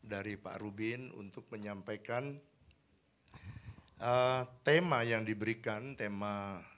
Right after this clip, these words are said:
minggu ini adalah memiliki hati yang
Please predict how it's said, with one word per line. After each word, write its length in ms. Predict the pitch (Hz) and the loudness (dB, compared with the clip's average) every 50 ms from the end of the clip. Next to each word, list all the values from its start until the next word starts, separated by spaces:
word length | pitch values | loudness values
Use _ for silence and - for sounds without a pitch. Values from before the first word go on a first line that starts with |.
| _ - - - _ - | _ -20 -20 -20 _ -12
minggu 400 | 110 113 117 113 113 104 113 110 | -8 -6 -4 -4 0 0 2 2
ini 320 | 110 113 110 131 147 151 | 4 2 2 2 0 0
adalah 480 | - 127 117 113 113 113 127 139 147 - - - - - - - - - - - - - - - - - - - - - _ - - - _ _ - _ - - - _ _ _ _ _ _ - - - _ _ - - _ _ _ _ _ _ - - _ - - _ | 0 0 2 2 2 4 4 4 2 0 -4 -10 -14 -18 -20 -20 -20 -20 -18 -16 -16 -16 -16 -16 -18 -18 -20 -20 -20 -20 _ -20 -20 -20 _ _ -20 _ -20 -20 -20 _ _ _ _ _ _ -20 -20 -20 _ _ -20 -20 _ _ _ _ _ _ -20 -20 _ -20 -20 _
memiliki 720 | - 110 110 110 107 110 110 117 127 123 123 - 123 113 | -6 -4 -2 -2 0 0 0 0 0 0 0 -2 -2 0
hati 560 | 98 101 101 95 - - - 117 117 113 104 | 0 -2 -4 -4 -6 -6 -4 -2 -2 -2 -2
yang 80 | 98 101 | -2 -4